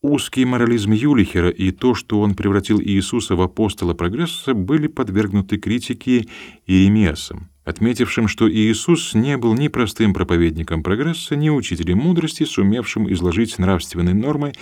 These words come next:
и упрощенное богословие в ярких метафорах и историях. Полвека спустя, после выхода в свет книги Юлихера, на его попытку представить Иисуса обычным еврейским учителем-моралистом,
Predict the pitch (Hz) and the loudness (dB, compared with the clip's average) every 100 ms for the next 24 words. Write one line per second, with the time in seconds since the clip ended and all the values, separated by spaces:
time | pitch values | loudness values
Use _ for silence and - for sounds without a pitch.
0 | - - 113 131 117 - 95 - 131 135 | -18 -6 2 4 4 0 -4 -2 -2 -2
1 | 123 101 87 85 - 151 143 107 85 98 | 0 0 0 -2 -2 0 2 2 2 0
2 | - 78 82 80 113 120 117 113 - 110 | -2 -4 -4 -2 -2 -2 -2 -4 -4 -4
3 | 104 - - - - 87 - _ - - | -4 -4 -10 -10 -12 -16 -20 _ -20 -16
4 | - - - 160 180 185 175 - 190 - | -14 -4 4 6 8 6 2 2 0 4
5 | 117 82 101 - 101 123 120 113 104 - | 2 2 0 2 4 4 4 2 0 2
6 | 123 117 - 120 104 101 170 131 98 87 | 2 2 0 2 4 4 4 4 2 2
7 | 87 90 110 113 135 127 - 110 110 - | 2 2 2 2 2 0 0 0 -2 0
8 | 117 113 - 120 113 98 131 - - 110 | 2 2 0 0 0 0 -2 -2 -4 -4
9 | 95 123 117 - 90 87 95 113 104 104 | 0 2 2 2 0 2 4 4 2 0
10 | 95 101 92 107 82 85 85 95 180 - | 0 0 -2 -4 -2 0 2 2 0 -2
11 | 82 76 | -4 -8